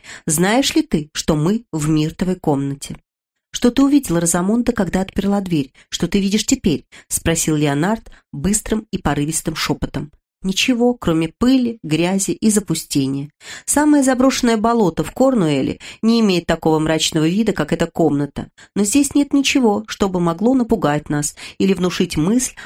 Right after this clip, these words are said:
о какой бы то ни было опасности». «Отчего ты так долго не заговаривала со мною? Я испугалась, войдя в эту комнату, не от того, что я увидела в ней,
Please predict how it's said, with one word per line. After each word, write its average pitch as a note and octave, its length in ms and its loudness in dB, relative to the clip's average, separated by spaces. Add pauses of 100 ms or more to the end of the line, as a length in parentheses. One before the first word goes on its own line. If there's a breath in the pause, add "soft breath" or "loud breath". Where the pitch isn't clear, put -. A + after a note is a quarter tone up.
о F#3 80 -2
какой F#3 360 0
бы B3 140 0
то A#3+ 100 0
ни D#3+ 180 2
было D#3+ 300 -4
опасности». - 800 -6 (520 loud breath)
«Отчего C#4+ 360 0
ты D#4 100 -12
так C#4 200 0
долго C4+ 240 2
не B3+ 100 2
заговаривала F#3 640 2
со C#3+ 200 0
мною? C#3+ 400 -2 (340 loud breath)
Я A3+ 160 4
испугалась, B3+ 560 0
войдя D#3 260 2
в C#3+ 40 2
эту D3+ 140 -2
комнату, G3+ 560 -2 (200 loud breath)
не C4+ 140 2
от C#4+ 80 0
того, C#4+ 220 2
что - 160 -4
я E3 100 2
увидела D3+ 400 0
в D3+ 80 -4
ней, C#3+ 260 -2